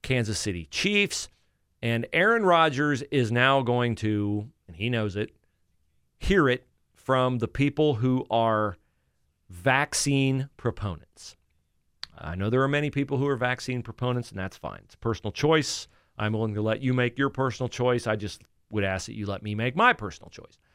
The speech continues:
Aaron Rodgers in August was asked about the vaccine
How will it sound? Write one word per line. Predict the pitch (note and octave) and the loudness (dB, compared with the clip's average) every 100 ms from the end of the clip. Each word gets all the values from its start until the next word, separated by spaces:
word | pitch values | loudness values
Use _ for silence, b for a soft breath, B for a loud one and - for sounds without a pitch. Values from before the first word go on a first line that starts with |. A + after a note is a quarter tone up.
| _ _ _ _ _ _ _ _ _ _ _ _ - | _ _ _ _ _ _ _ _ _ _ _ _ 0
Aaron | G3 B3 | 2 4
Rodgers | G#3 F3+ D3 B2 A#2 - - _ _ _ _ _ _ - | 6 6 4 0 -2 -4 -16 _ _ _ _ _ _ -2
in | B2+ | 2
August | C3 C#3+ A2 F2 G2 - - _ _ | 6 4 2 -4 -10 -12 -18 _ _
was | - A2 | -4 2
asked | B2 C#3+ D#3 | 4 4 2
about | D#3+ D#3 C#3+ | 2 2 2
the | |
vaccine | B2+ B2+ B2 - G2 D#2+ F#2 | 2 2 2 -4 -4 -6 -16